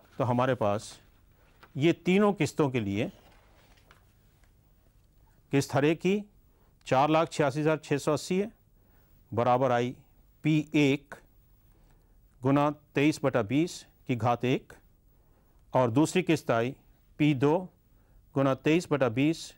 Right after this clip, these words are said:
की घात दो, और तीसरी किस्त आई पी थ्री गुना तेईस बटा बीस की घात तीन।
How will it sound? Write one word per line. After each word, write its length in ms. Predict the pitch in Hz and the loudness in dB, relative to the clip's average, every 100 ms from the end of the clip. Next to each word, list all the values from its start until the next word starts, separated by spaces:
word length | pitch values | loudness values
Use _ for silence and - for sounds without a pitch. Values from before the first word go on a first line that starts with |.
| _ | _
की 100 | - | -6
घात 240 | 120 123 117 | 0 0 0
दो, 300 | 107 147 226 - _ _ _ _ _ - | 0 0 -2 -8 _ _ _ _ _ -4
और 100 | 123 | -2
तीसरी 320 | - 165 175 | 0 0 0
किस्त 280 | 156 131 - | 0 -2 -2
आई 220 | 107 120 123 _ | -2 -2 -8 _
पी 140 | 160 156 | 0 0
थ्री 340 | - 120 127 131 _ _ _ _ - | 0 -2 -2 -8 _ _ _ _ -2
गुना 240 | 127 123 | 0 0
तेईस 320 | 123 139 160 - | 0 0 0 0
बटा 180 | 135 117 | -2 -2
बीस 400 | 101 127 135 - - - _ | -2 -4 -6 -12 -20 -20 _
की 80 | 135 | -6
घात 300 | 120 120 110 - | -2 -2 -2 -6
तीन। 160 | 104 | -8